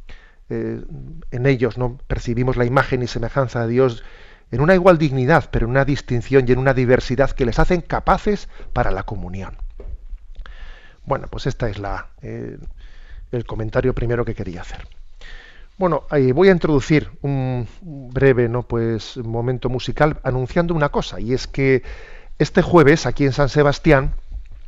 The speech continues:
se va a hacer un homenaje, pues, a, a Tomás Aragüés. Eh, el jueves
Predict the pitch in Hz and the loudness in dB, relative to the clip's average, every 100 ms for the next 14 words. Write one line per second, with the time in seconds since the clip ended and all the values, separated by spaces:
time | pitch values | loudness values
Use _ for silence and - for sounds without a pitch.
0 | - - - 135 135 165 151 - - 147 | -10 -8 -2 2 4 4 2 0 -2 2
1 | 147 143 143 135 - 147 - - - - | 4 6 4 4 2 -2 -4 -12 -12 -12
2 | - - - - - - 127 123 117 110 | -16 -18 -20 -20 -20 -2 2 2 2 -2
3 | 123 117 110 107 107 104 - - - _ | -2 0 0 0 -2 -4 -8 -14 -20 _
4 | - - - 123 135 143 143 139 135 190 | -20 -18 -6 -2 2 4 4 4 6 4
5 | - - - - - - - - - - | 0 -8 -16 -20 -20 -20 -18 -16 -18 -20
6 | - - - - 92 - 95 110 147 131 | -20 -20 -16 -12 -10 -10 -10 0 4 6
7 | 147 143 - | 6 4 -6